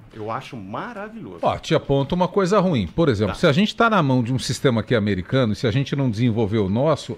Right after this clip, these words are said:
Speaker 2: a gente
Speaker 1: Aí sim, sim.
Speaker 2: a gente
Speaker 1: É.
Speaker 2: fica na
Speaker 1: A
Speaker 2: mão do
Speaker 1: Rússia tem,
Speaker 2: palhaço,
Speaker 1: a Rússia
Speaker 2: entendeu?
Speaker 1: tem o deles, a, a, a,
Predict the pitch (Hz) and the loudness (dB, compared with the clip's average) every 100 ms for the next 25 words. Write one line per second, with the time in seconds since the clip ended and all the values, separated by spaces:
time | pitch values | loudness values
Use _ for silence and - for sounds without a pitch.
0 | - 143 - - - 190 131 - - 104 | -2 -2 0 0 0 -2 -2 -6 -8 -10
1 | - _ - 131 - _ - _ 123 104 | -12 _ -10 -10 -10 _ -20 _ -6 -2
2 | 113 - 139 165 175 165 147 156 233 277 | -2 -4 -2 0 2 4 4 4 4 4
3 | 160 131 - - 180 180 117 165 127 127 | 6 4 2 -2 -2 0 -2 -2 -4 -6
4 | 143 151 135 120 117 | -6 -6 -8 -6 -10